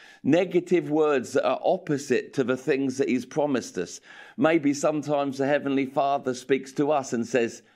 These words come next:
Oh, you need to watch your mouth, young man. You need to watch your mouth, young lady.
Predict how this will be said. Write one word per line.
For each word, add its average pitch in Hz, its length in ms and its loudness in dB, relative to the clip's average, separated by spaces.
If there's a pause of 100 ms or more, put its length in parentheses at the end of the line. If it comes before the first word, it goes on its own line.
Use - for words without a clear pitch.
(320)
Oh, 127 160 4
you 127 220 4
need 139 440 2
to 113 100 0
watch 117 380 0
your 120 140 2
mouth, 120 340 -2
young 101 220 -2
man. 90 340 -4 (200)
You 151 260 6
need 151 320 2
to - 380 0
watch 139 420 2
your 139 140 4
mouth, 127 380 -2
young 104 220 0
lady. 98 500 -2